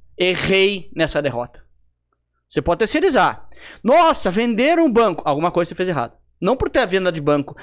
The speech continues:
mas fui demitido quando venderam o banco, olha só. Ah, venderam o banco. Eu fui demitido porque venderam. Não, você foi demitido porque você não era competente ou capaz para continuar do banco mesmo vendido. Tu entende que muda a lógica? Então, assim,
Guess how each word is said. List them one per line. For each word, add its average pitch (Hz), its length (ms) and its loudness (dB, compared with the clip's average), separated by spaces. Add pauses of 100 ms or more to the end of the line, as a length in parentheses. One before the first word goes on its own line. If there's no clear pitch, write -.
(200)
mas 190 160 -2
fui 247 100 -2
demitido 277 400 0
quando 320 180 2
venderam 277 280 2
o 254 40 -4
banco, 202 260 2
olha 233 120 2
só. - 340 -6 (320)
Ah, - 240 -2 (160)
venderam 220 320 0
o 254 40 -2
banco. 208 320 -2 (280)
Eu 180 100 0
fui 277 140 -2
demitido 311 320 0
porque 311 140 -6
venderam. 269 220 0
Não, 247 240 0
você 220 160 -4
foi 202 120 -2
demitido 202 300 -2
porque 302 160 -4
você 269 100 0
não 262 100 0
era 262 80 2
competente 339 1120 0
ou 370 60 2
capaz 294 680 0 (380)
para 359 220 2
continuar 311 440 0
do 311 100 0
banco 294 280 2
mesmo 240 240 2
vendido. 196 340 -6 (1000)
Tu 440 100 2
entende 381 340 0
que 247 120 -2
muda 208 300 2
a 151 40 2
lógica? 170 460 0 (320)
Então, 302 140 0
assim, 269 200 -2